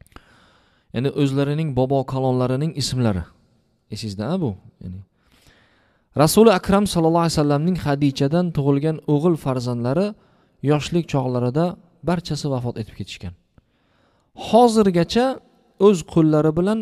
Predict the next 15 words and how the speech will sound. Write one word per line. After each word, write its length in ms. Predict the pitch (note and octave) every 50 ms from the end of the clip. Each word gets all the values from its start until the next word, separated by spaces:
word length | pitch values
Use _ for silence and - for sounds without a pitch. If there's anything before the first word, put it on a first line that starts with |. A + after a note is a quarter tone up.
| G3+
bir 220 | - C#3 D#3 A3 A3
nechta 340 | F#3+ E3+ D#3 C#3+ - - F#3
qizlarini 640 | - - - C3 B2 B2+ C3 C3 B2+ C3 C#3+ D#3+ F#3 F#3 -
ko'mdilar. 540 | - - - D3 C3 A#2 G#2 F#2+ F#2 F2 - - - _ _ _ _ _ _ _ _ _ _ _
Faqat 440 | - - F3 F3 - - C4 C4+ C4+ _ -
Fatima 480 | - - F3 D#3+ D#3 D#3 - D#3 D#3 E3+
radhiyallohu 380 | D#3+ D3 C3 B2+ B2 A#2 A#2 A#2+
anha 80 | B2
qolganlar 420 | - - A2+ G#2 G2 F2+ F2 E2+ F#2+ - _ _ _
tirik. 280 | _ - B2+ A#2+ G#2 - - - _ _ _ _ _ _ _ _ _ _ _ _ _ _ _
Qolgan 260 | - C3+ C#3 D#3+ F3 E3+ C3+
barchalari 640 | B2+ C#3+ G3+ G#3+ G3 - - D#3 D3+ D3 E3 G#3 A#3+ - _ _ _ _ _ _ _
hayotdan 340 | - C#3 C3+ C3 C3 - D#3+ C#3+
o'tib 200 | C3+ B2 - -
ketgan. 340 | B2 A2 - - G#2 F#2+